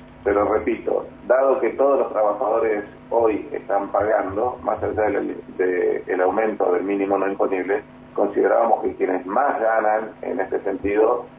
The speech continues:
tengan que pagar, no así, este, los empleados que nos seguíamos oponiendo. Bueno, un tema que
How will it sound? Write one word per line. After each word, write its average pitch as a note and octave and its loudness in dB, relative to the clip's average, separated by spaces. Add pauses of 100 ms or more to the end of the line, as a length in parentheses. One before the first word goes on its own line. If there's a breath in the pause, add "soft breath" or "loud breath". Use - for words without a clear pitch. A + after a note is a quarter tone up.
(140)
tengan G2+ 2
que - 2
pagar, F2 0
no A2 2
así, G#2+ 0
este, F#2 -4
los F#2+ 2
empleados G#2 2
que G#2+ 0
nos - -2
seguíamos - 0
oponiendo. F2 0
Bueno, F2 2
un G2+ 0
tema G#2 2
que A2 -2